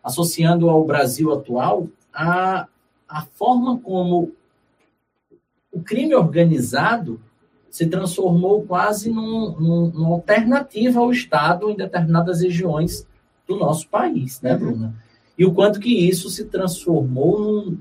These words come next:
Speaker 1: num dos graves, se não o principal problema do Brasil atual, não é mesmo?
Speaker 2: Uhum.
Speaker 1: E aí temos o tráfico de drogas, o tráfico de armas, o próprio tráfico de influência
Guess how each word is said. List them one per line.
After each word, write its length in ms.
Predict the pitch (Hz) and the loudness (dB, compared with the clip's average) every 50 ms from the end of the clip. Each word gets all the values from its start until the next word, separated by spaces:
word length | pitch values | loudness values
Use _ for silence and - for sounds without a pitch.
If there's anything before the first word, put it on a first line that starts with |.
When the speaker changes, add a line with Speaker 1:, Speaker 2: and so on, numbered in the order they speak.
| - _ - | -12 _ 0
Speaker 1:
num 120 | 160 165 180 | 2 2 2
dos 160 | 185 - 185 | 0 -2 -6
graves, 560 | 170 160 160 160 165 202 226 208 185 165 - | -2 2 4 4 4 4 2 0 -2 -6 -4
se 60 | - | -2
não 120 | 170 175 185 | -2 -2 -2
o 40 | 180 | -4
principal 580 | - - 185 170 175 175 165 - 175 185 - | -6 -6 -4 -4 -4 -4 -2 0 2 2 2
problema 720 | - - 220 226 208 170 139 143 147 160 175 196 226 247 - _ _ _ _ _ - _ | 2 -2 -4 -4 -2 -2 -2 -2 0 0 0 0 -2 -6 -8 _ _ _ _ _ -14 _
do 140 | 139 156 | -2 0
Brasil 360 | 160 175 180 180 160 139 156 165 | 2 2 2 0 0 -2 -2 -4
atual, 520 | 170 170 - 359 415 - - 151 - - - _ _ - | -4 -4 -2 -2 0 2 2 0 0 -2 -6 _ _ -8
não 80 | 123 120 | -4 -2
é 40 | |
mesmo? 320 | 123 165 202 214 208 - 165 - | 2 2 2 2 2 -4 -8 -4
Speaker 2:
Uhum. 320 | - 262 254 240 247 285 - _ - | -4 -4 -4 -4 -6 -8 -10 _ -2
Speaker 1:
E 60 | - | 2
aí 180 | 131 156 180 175 | 6 6 6 4
temos 460 | 165 180 170 160 135 120 117 113 113 | 4 2 2 4 4 2 -2 -4 -6
o 60 | 117 | -14
tráfico 400 | - - - - - - - _ | -18 -14 -10 -10 -10 -10 -12 _
de 80 | 120 123 | -10 -8
drogas, 500 | 123 139 156 160 160 147 139 135 117 - | -2 0 2 4 4 4 2 -2 -10 -12
o 60 | 165 | -14
tráfico 360 | 160 - - 131 - - - | -18 -16 -16 -16 -16 -16 -16
de 120 | - 131 139 | -10 -6 -4
armas, 560 | 139 143 147 143 139 139 139 139 - - - 165 _ _ - 160 - - _ _ _ _ _ _ _ _ _ | -2 -2 -2 -4 -6 -8 -8 -10 -12 -14 -18 -20 _ _ -20 -20 -20 -20 _ _ _ _ _ _ _ _ _
o 60 | 117 | -16
próprio 320 | 117 - 160 175 175 175 - | -4 2 2 2 2 2 -2
tráfico 320 | 160 160 160 - - 151 | 0 0 0 0 -4 -8
de 100 | 131 139 | -6 -6
influência 880 | 160 - - 180 165 156 147 147 165 170 165 165 - - 170 170 170 170 | -6 -4 -2 0 0 0 2 4 4 4 4 4 2 4 4 4 4 2